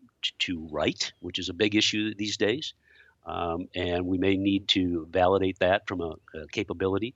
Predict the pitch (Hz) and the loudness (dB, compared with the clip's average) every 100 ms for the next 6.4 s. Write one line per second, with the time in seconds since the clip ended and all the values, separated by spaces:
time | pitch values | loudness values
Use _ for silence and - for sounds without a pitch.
0 | _ - - - 175 143 131 - 110 104 | _ -20 -10 2 4 6 4 4 0 2
1 | 107 123 123 123 113 110 110 123 - 104 | 4 4 4 2 2 4 4 2 -4 -10
2 | 92 - 104 - 113 98 104 - - 104 | -8 -6 -6 -6 -8 -8 -4 -2 -2 -2
3 | - 117 - _ _ - - 92 110 107 | -2 -6 -8 _ _ -18 -6 -2 0 0
4 | 104 95 87 - - - 98 98 90 - | 0 -2 -4 -8 -20 -20 -8 -6 -6 -4
5 | - 123 117 110 110 104 92 - 101 90 | 0 2 2 0 0 -2 -4 -6 -6 -4
6 | 92 92 98 | -4 -2 -4